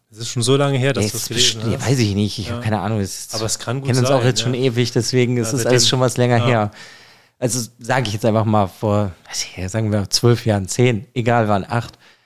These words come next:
Speaker 2: Als man das das erste Mal gelesen hat, hat mich noch nicht so viel von Murakami gelesen.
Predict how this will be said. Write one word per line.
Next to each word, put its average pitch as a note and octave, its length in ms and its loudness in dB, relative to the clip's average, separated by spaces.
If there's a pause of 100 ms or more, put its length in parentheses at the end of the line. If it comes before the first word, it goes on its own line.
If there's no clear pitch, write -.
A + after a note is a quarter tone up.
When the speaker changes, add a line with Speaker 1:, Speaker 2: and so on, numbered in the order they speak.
(400)
Speaker 2:
Als C#3 200 0
man C3+ 220 2
das C3+ 160 4
das B2+ 120 2
erste C3+ 280 0
Mal C3 140 4
gelesen C3+ 340 2
hat, A2+ 120 -2
hat B2 160 -2
mich - 120 -8
noch B2 160 2
nicht B2+ 200 0
so A#2+ 120 -4
viel A2 220 0
von A2+ 180 0
Murakami G2+ 480 -2
gelesen. C3+ 520 0